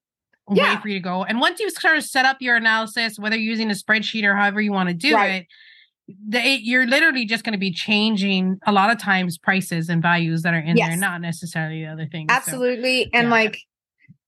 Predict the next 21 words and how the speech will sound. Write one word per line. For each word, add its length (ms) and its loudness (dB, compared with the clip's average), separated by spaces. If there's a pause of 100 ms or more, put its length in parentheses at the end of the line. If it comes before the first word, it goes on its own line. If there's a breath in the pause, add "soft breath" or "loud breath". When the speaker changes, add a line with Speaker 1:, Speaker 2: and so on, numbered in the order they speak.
(120)
Speaker 2:
the 140 2
nice 280 2
thing 160 2
is, 220 2
again, 360 0
if 160 -8
you're 140 -4
looking 340 0
at 300 4 (120)
adding 280 0
on 180 0
to 120 -8
your 120 2
operation 640 2
or 280 -2
adding 300 2
something 460 0
or 120 -8
selling 520 2
it 180 -2
even, 480 0